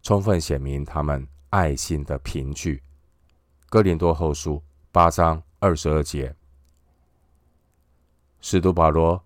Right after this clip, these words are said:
让各地教会的代表一起陪同，护送这些奉献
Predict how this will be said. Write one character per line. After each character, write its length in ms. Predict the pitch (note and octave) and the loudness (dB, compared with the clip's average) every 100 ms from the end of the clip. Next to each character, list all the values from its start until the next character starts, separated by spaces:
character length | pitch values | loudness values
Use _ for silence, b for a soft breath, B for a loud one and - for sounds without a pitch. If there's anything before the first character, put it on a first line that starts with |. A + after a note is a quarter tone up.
| _ | _
让 380 | - F2 E2 D#2+ _ _ _ | 2 4 4 -2 _ _ _
各 240 | D#3 D3 A2 | 4 4 6
地 160 | A2 | 2
教 220 | - F#2+ | 2 0
会 160 | E2 F2 | 2 -2
的 120 | D#2 | -2
代 220 | D2+ F#2 | 0 0
表 340 | D2 D2+ C2 - _ _ - | 0 -4 -6 -10 _ _ -4
一 100 | A#2+ | -4
起 220 | - D2 | -2 -8
陪 260 | - D2+ D#2+ | -4 -2 -2
同， 320 | D#2 C#2 C#2 - - _ _ _ | -2 -4 -6 -12 -20 _ _ _
护 240 | - C3 F#2+ | -2 0 0
送 300 | - F2 D2 - | 2 0 0 -8
这 120 | - | -6
些 220 | F2+ F#2+ E2+ | -2 0 0
奉 300 | A2+ E2 D2+ | 2 0 0
献 280 | F#2+ D2+ | 0 0